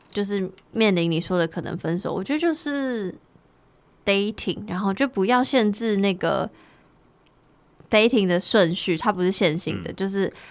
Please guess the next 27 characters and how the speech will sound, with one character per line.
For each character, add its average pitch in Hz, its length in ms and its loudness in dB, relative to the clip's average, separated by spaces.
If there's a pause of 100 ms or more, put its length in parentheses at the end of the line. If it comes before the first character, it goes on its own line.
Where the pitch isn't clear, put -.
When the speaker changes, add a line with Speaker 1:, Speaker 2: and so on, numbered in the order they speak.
(140)
Speaker 1:
哦， 196 120 0
maybe 247 240 6
你 202 80 4
们 175 220 2
就 220 140 0
也 196 120 4
还 160 140 0
没 170 140 0
有 165 100 0
关-， 160 240 0 (100)
没 202 140 6
有 185 360 4 (1080)
进 226 200 2
一 180 60 2
步 196 180 0
的 160 140 0
关 160 300 2
系， 156 200 -4
但 170 220 0
就 175 140 0
是 170 220 -2
你 170 100 -8
们 175 120 -8
可 - 120 -8
能 - 280 -8 (640)
可 202 140 -2
以 180 380 -2